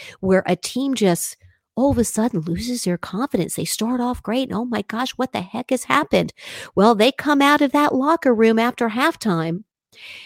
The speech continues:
and something has been said by that coach. And next thing you know, you can see that whole team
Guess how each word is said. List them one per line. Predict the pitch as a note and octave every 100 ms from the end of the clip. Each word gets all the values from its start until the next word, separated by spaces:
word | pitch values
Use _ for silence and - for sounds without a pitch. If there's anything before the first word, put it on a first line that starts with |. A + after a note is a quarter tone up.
| - -
and | F#3+ F#3+ F#3+
something | - - B3 D#4 B4 - B3+ G3+
has | F#3+ E3
been | E3+ D#3+
said | F3+ - - - C#3+ - -
by | E3+ F3 D#3+
that | E3 - -
coach. | - D#3 - - - _ _ _ - - _
And | G#3 F#3+ E3+
next | G#3+ - -
thing | A#3+ G#3
you | G#3+
know, | G3+ G3 G3+ A3 - -
you | F3 G3+
can | G#3+
see | F#3 - G3+
that | F3+ D#3
whole | D#3+ - C4 C#4 -
team | - A3+ G#3+ D3+ -